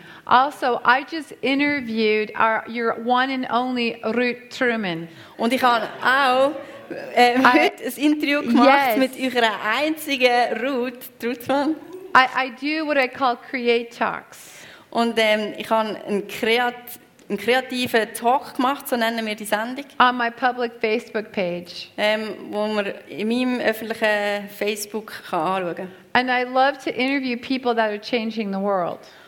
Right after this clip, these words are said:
Speaker 2: Und ich liebe es einfach, die Leute zu interviewen, die die Welt verändern.
Speaker 1: And it can be through dance or art or music or business.
Speaker 2: Das kann sein durch Kunst, durch Tanzen, durch Musik, durch Geschäft.
Speaker 1: And you can learn from them.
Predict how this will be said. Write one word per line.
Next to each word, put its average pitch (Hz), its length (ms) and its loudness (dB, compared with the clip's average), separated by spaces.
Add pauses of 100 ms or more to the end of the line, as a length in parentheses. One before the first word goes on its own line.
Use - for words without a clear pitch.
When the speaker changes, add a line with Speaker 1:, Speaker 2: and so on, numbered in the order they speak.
(120)
Speaker 2:
Und 220 160 -2
ich 233 140 -4
liebe 302 220 2
es 320 120 -4
einfach, 208 360 -4
die 240 100 -2
Leute 311 140 -2
zu - 100 -8
interviewen, 240 580 0
die 208 160 -4
die 185 80 0
Welt 202 300 0
verändern. 185 540 -4 (340)
Speaker 1:
And 240 180 2
it 254 120 -2
can 294 140 2
be 262 140 0
through 208 320 -2
dance 247 680 0
or 202 320 0
art 240 580 2
or 202 160 -2
music 240 840 0
or 175 100 -2
business. 233 960 -4
Speaker 2:
Das - 180 -6
kann 220 120 0
sein 262 460 -2 (260)
durch 190 180 -6
Kunst, 269 560 0
durch 196 220 -6
Tanzen, 262 520 -2
durch 190 140 0
Musik, 269 540 0
durch 190 120 -6
Geschäft. 262 600 -4 (480)
Speaker 1:
And 254 160 2
you 294 100 0
can 277 280 0
learn 277 320 2
from 226 340 -2
them. 226 440 0